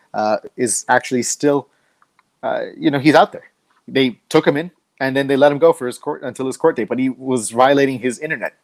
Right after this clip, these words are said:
uh, policy, uh, his conditions. So again, it's so, it's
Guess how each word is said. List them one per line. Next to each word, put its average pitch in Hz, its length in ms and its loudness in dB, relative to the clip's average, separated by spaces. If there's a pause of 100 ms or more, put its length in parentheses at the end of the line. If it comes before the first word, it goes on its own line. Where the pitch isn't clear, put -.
(100)
uh, 90 320 -2 (120)
policy, 92 460 -6 (160)
uh, 107 160 -8 (560)
his 110 420 -6
conditions. 117 480 0
So 107 400 2 (540)
again, 117 300 0 (260)
it's 156 300 0
so, 165 420 6 (380)
it's - 340 -6